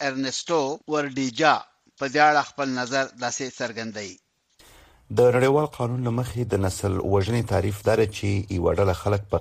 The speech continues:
Speaker 2: قصدي ډول په بشپړه توګه تباه شي او یا یې یوه برخه له منځه یوړل شي، او که دغه ډله خلک د خپل ملي هویت، قومي شناخت یا نژادي او مذهبي هویت په وجه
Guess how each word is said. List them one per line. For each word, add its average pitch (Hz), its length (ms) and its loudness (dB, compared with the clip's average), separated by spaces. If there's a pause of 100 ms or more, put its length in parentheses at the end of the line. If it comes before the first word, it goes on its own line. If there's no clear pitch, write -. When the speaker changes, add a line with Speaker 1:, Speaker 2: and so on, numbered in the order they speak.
Speaker 2:
قصدي 82 360 0
ډول 107 200 4 (520)
په 107 160 2
بشپړه 107 480 0
توګه 87 280 2
تباه 87 320 2
شي - 160 -8 (120)
او 85 60 4 (160)
یا 92 140 4
یې 98 120 0 (180)
یوه 87 220 0
برخه 101 300 0
له 85 260 -2
منځه 107 320 0 (200)
یوړل 87 340 0
شي، 85 160 -4 (560)
او 95 60 4 (100)
که 113 60 2 (100)
دغه 113 160 2 (140)
ډله 95 240 2
خلک 110 200 0 (140)
د 87 140 2
خپل 107 220 0 (100)
ملي 104 220 0 (100)
هویت، 98 280 2 (540)
قومي 131 320 2
شناخت 104 420 -4 (180)
یا 90 120 4
نژادي 90 520 0 (160)
او 87 80 6 (140)
مذهبي 98 480 -2
هویت 95 240 0 (100)
په 85 140 2
وجه 98 240 2